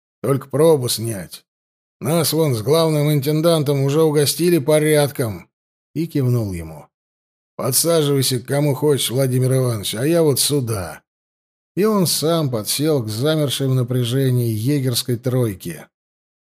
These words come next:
Для солдат дело было невиданное. Сам генерал с ними, с людьми из подлого сословия,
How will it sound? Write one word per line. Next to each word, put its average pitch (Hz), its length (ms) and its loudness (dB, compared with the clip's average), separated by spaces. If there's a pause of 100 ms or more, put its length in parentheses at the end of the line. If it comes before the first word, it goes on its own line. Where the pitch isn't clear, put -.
(220)
Для 104 220 -8
солдат 117 680 0
дело 131 440 0
было 151 260 0
невиданное. 139 800 2
Сам 180 580 0
генерал 175 560 2
с - 140 -2
ними, 165 340 0
с - 120 -6
людьми 135 380 0
из 143 120 0
подлого 151 440 -2
сословия, 120 800 -2